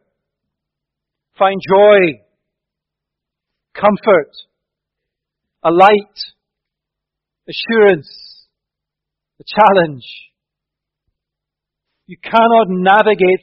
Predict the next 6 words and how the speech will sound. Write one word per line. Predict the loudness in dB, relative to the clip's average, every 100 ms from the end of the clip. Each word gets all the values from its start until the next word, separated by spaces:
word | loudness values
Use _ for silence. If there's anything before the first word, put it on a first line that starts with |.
| -6
through | -4
life | 0 0 -2 -8 _ _ _ _ _ _ _ _ _ _ _ _ _ _ _ _ _
without | -12 -4 -4 -4
it. | -6 -8 _ _ _ _ _ _ _ _ _ _ _ _ _ _ _ _ -20 -20 _ _ _ _ _ _
Now | -6 -2
let's | -2